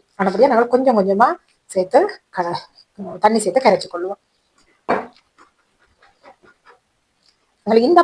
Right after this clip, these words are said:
பதம் வந்து எங்களுக்கு ஓகேயா இருக்கும். பாருங்க, இப்படி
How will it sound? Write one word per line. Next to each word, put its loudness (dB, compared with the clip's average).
பதம் 0
வந்து 0
எங்களுக்கு 2
ஓகேயா 4
இருக்கும். 0
பாருங்க, 2
இப்படி -2